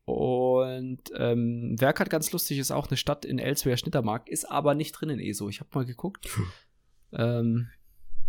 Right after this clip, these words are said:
Speaker 1: aber dafür in Arena, glaub ich.
Speaker 2: Darf ich einen Funfact kurz einwerfen? Weil,
Speaker 1: Ja.
Speaker 2: weil von wegen, äh, ist drin in Skyrim. Es gibt in Skyrim
Speaker 1: Wieso?
Speaker 2: eine Festung.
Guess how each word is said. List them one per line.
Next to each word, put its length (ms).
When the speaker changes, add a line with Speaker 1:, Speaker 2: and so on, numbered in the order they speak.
Speaker 1:
aber 360
dafür 420
in 440
Arena, 420
glaub 260
ich. 360
Speaker 2:
Darf 160
ich 40
einen 100
Funfact 460
kurz 220
einwerfen? 560
Weil, 160
Speaker 1:
Ja. 260
Speaker 2:
weil 120
von 160
wegen, 180
äh, 200
ist 180
drin 140
in 80
Skyrim. 400
Es 180
gibt 240
in 160
Skyrim 460
Speaker 1:
Wieso? 120
Speaker 2:
eine 180
Festung. 680